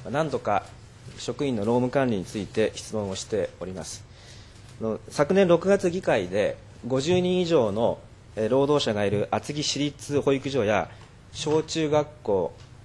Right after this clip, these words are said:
における衛生委員会設置が、えー、労働安全衛生法で、まあ、義務付けられていることを、えー、質問いたしました。また、安全、えー、労働安全衛生法に即した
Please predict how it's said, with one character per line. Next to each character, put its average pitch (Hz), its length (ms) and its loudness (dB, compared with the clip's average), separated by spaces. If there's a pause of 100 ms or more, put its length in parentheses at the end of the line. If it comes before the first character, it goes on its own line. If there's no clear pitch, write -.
(100)
に 131 120 2
お 101 60 2
け 113 120 0
る 107 200 0 (380)
衛 156 200 6
生 170 220 4
委 165 60 2
員 170 120 2
会 110 320 0 (380)
設 101 240 -6
置 110 140 -8
が、 113 180 0 (480)
え 101 160 -4
ー、 - 20 -4
労 139 160 4
働 160 220 4
安 151 100 2
全 107 240 0
衛 113 60 0
生 117 180 -2
法 113 220 -2
で、 113 360 2
ま 101 80 -4
あ、 - 20 -6
義 95 80 -8
務 127 160 -2
付 147 160 -2
け - 20 4
ら 139 80 4
れ 127 60 4
て 117 120 -6
い 101 60 -4
る 104 80 -8
こ 104 100 -8
と 131 120 -2
を、 131 220 2 (300)
え 73 320 -12 (100)
ー、 - 60 -16
質 - 140 -10
問 101 100 -4
い 92 40 -8
た 90 100 -4
し - 100 -10
ま 78 60 -8
し - 80 -10
た。 - 80 -16 (720)
ま 131 100 -2
た、 - 300 6 (440)
安 170 260 2
全、 180 300 2 (280)
え 127 120 4
ー、 - 40 4
労 170 160 8
働 190 200 10
安 185 100 4
全 120 180 2
衛 123 80 2
生 131 160 0
法 131 200 2
に 123 300 0
即 - 240 -2
し - 100 0
た 113 220 4